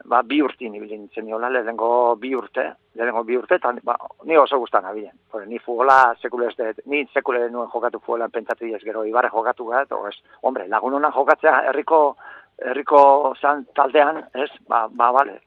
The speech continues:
ba, bale, ez, ba, ba, hori izan zure aspirazioa, ez, gero hurrengo saltoa. Eta nik kasualidadez gero jokatzen nuen futbolen, Aritz, eh, azkenen, azkenen, eh,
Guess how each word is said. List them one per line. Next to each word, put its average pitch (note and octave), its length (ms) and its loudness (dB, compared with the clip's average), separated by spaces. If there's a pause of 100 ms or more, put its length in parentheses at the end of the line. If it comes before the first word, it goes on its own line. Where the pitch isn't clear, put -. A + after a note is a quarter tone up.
ba, - 120 -6
bale, G#2+ 280 -6
ez, A#2 160 -8 (520)
ba, A2+ 440 -2 (160)
ba, A#2 200 4
hori C3+ 160 0
izan B2 200 -2
zure A#2+ 260 -4
aspirazioa, B2+ 760 0
ez, C3 140 -2
gero C3+ 320 0
hurrengo C3+ 320 -4
saltoa. B2+ 420 0 (1080)
Eta D3+ 180 6
nik F3 120 -2
kasualidadez D#3 540 4
gero B2 180 2
jokatzen A#2+ 320 0
nuen A2 100 -6
futbolen, A#2+ 440 -2
Aritz, A#2+ 300 -4 (240)
eh, A#2 160 -2
azkenen, C3 680 -2 (760)
azkenen, C3 640 2 (260)
eh, A#2+ 580 4